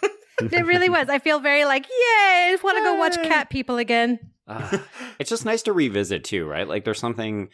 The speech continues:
Speaker 3: satisfying about going back to a classic film because, I don't know, like,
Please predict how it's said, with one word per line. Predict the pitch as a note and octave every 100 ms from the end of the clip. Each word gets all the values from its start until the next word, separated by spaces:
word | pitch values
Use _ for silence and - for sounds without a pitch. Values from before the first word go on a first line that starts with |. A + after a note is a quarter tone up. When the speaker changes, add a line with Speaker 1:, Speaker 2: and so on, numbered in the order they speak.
| - _ _ -
Speaker 3:
satisfying | - G#2+ G2+ G2+ G2 F2+ F2
about | E2 E2+
going | D#2 E2+ F2
back | D#2 D#2
to | - E2+
a |
classic | - E2 C#2+ - E2
film | - F2 D#2+ G2+ A#2 B2+ _ _ _ -
because, | G2+ F#2+ F2+ E2+ E2+ E2 F2 - - - - _ _ _ _
I | A#2+
don't | D3+
know, | F3+ F#3 E2
like, | F#2+ G2+